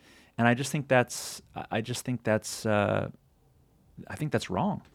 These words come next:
In fact, I think that it, it is. It's in weakness that God's power is made strong. And there's something in the vulnerability. There's something in the authenticity. There's something in the deep dependence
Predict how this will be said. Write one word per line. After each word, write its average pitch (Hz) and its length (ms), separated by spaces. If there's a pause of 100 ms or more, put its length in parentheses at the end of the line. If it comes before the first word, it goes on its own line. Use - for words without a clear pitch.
(440)
In 113 80
fact, 127 200
I 117 100
think 131 340
that 113 300 (100)
it, 101 280
it 113 140
is. 139 280
It's - 180
in 110 120
weakness 139 520
that 104 180
God's 95 260
power 117 440
is 95 180
made 98 220
strong. 135 520 (360)
And 113 160
there's 110 160
something 151 400
in 139 140
the 123 60
vulnerability. 113 680
There's 95 180
something 135 320
in 120 100
the 113 120
authenticity. 127 760 (300)
There's 123 180
something 160 400
in 143 160
the 123 100
deep 127 400
dependence - 960